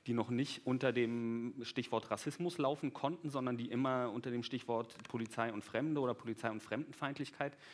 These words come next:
liefen und konzeptionalisiert waren. Ähm, da sieht man auch, wie sich der Diskurs schon entwickelt hat, dass wir heute über sowas wie Racial Profiling und Rassismus in der Polizei und mit der Polizei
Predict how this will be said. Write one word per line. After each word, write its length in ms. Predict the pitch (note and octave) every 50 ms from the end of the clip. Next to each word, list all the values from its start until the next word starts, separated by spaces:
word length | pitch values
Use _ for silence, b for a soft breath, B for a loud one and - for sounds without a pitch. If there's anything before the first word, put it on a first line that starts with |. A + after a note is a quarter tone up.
| B B B B B B B
liefen 340 | - A2+ B2+ D3+ C#3+ - D3
und 160 | C3+ C#3 C#3
konzeptionalisiert 960 | C3+ - C#3 C3 - D3 C3 - - C#3 C3 C3 C3 C3 A#2+ A#2 C#3 D3 D3 -
waren. 220 | C3 C3 C#3 D3 D3 B B B B B B - -
Ähm, 260 | A#2 B2 C3 C3+ B2 - - -
da 120 | - B2
sieht 160 | G#2+ C3 C#3+
man 260 | C#3 C3 B2+ B2+ C3 - - - -
auch, 400 | - - - C3+ D3 D#3 D3+ D#3 -
wie 140 | C3+ C#3
sich 320 | B2+ B2 C3 B2+ - - -
der 140 | - A#2+ A#2
Diskurs 420 | A#2+ A2+ - - C3 C#3 C#3 -
schon 180 | - C#3+ B2+ F#2
entwickelt 500 | F#2+ G#2+ G2+ G2 C#3 - F#3+ - - -
hat, 180 | E3 D#3 -
dass 140 | B2 - -
wir 100 | A#2 G#2
heute 200 | A2+ A#2+ B2 C#3
über 160 | A#2 A2+ A2+
sowas 280 | A2+ A#2 A2+ A2 - -
wie 80 | A#2
Racial 320 | A2 G#2+ G#2+ A2 - B2+ A2+
Profiling 480 | - A#2+ A#2+ C3 - C3 A#2+ A#2+ A#2+
und 120 | A#2 A2+ A#2
Rassismus 600 | A2+ A2 - C#3 C3 - C3 B2+ A#2+ - - -
in 320 | - A2 F#2+ A#2 B2 C3
der 80 | D3 C#3+
Polizei 440 | C#3+ - C#3 B2+ B2 - C3+ B2+ A#2+
und 100 | A#2+ A#2+
mit 120 | B2 A#2
der 80 | C3 A2+
Polizei 520 | - - A#2+ A#2 A2 - B2 A#2 A#2+ A#2